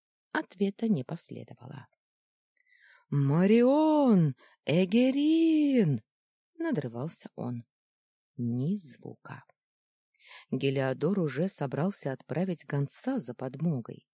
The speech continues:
чтобы приехали те, кто сможет пролезть в этот чертов лабиринт, как в одном из выходов показалась взлохмаченная голова Мариона. Гелиодор вздохнул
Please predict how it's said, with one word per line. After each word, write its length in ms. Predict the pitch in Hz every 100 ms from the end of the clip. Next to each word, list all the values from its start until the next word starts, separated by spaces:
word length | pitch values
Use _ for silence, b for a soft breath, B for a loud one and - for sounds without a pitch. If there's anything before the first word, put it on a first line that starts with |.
| _ _
чтобы 440 | - - 139 131 127
приехали 640 | 131 147 147 - 131 120 -
те, 280 | - 190 269 B B B
кто 240 | - - 170
сможет 640 | - - 302 208 131 117 -
пролезть 580 | 143 180 160 - -
в 60 | 131
этот 280 | 156 143 -
чертов 540 | - 220 156 - 117 -
лабиринт, 640 | 120 135 190 202 117 - - _ _ _ _ B B B B _
как 240 | - 147 -
в 140 | 123
одном 480 | 151 131 180 151 - -
из 260 | 123 -
выходов 540 | 127 226 - 135 - - _ _ b b b
показалась 840 | 139 - 135 117 120 214 262 - -
взлохмаченная 1080 | 170 143 123 - 117 113 143 - 196 202 208
голова 520 | 190 190 202 143 117
Мариона. 720 | 113 127 147 123 110 113 117 110 _ _ _ _ _ _ _ _
Гелиодор 800 | 123 120 131 123 123 117 123 175
вздохнул 720 | 143 - - 123 - 135 117